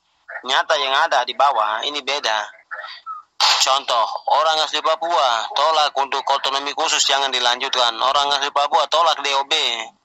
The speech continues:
Tapi faktanya pemerintah paksakan ada otonomi baru provinsi, ada kabupaten kota, ada. Terus, eh, apa, otonomi khusus dilanjutkan. Ya, itu kan kemauan Jakarta, bukan kemauan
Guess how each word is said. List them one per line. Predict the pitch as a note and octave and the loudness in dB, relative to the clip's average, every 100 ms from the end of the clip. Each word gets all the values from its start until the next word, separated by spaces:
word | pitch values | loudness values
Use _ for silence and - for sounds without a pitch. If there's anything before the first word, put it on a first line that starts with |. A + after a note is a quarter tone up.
| - - - - - - A2 | -6 -6 -8 -14 -16 -4 -2
Tapi | B2 - | 0 2
faktanya | C#3 - F#3 E3 | 2 2 -2 -2
pemerintah | C#3+ D3 F3+ C#3 | -4 -4 -2 -2
paksakan | C3+ C3+ D3 C3 | -2 0 0 2
ada | C#3 C#3+ | 2 0
otonomi | C3 C3 B2+ B2+ | 0 0 -2 0
baru | B2+ B2+ | 0 0
provinsi, | - B2+ C#3 - C3+ | -2 -4 0 0 2
ada | C3 | 0
kabupaten | B2+ B2 B2+ B2+ | 0 2 2 2
kota, | B2+ C#3 B2+ C3 | 0 0 2 2
ada. | B2 A#2+ A2+ A#2 - - _ _ _ - | 2 2 0 -8 -14 -20 _ _ _ -10
Terus, | A#2+ A#2+ B2 - | -6 -6 -6 -4
eh, | A#2+ A#2 A2+ G#2+ G2+ F#2+ | -2 0 0 -2 -2 2
apa, | A2+ A#2 A2+ G2+ G2 F2 - - - - - B2+ | 2 2 2 2 0 -2 -6 -8 -10 -6 -4 -2
otonomi | C3+ C#3 C#3 | -2 -2 -2
khusus | E3 F3 D3 C#3+ | 0 0 0 0
dilanjutkan. | C3 B2+ C#3 E3 - D3 C3 - | 0 0 0 -4 0 0 0 0
Ya, | - | -2
itu | B3 A3+ | 0 0
kan | G#3+ G3+ | 0 2
kemauan | E3+ E3+ E3 D#3+ | 4 4 2 -2
Jakarta, | D#3+ F3+ - C#3 | -2 -2 -2 -6
bukan | B2 C3 | -6 -6
kemauan | C3 C3+ | -2 -2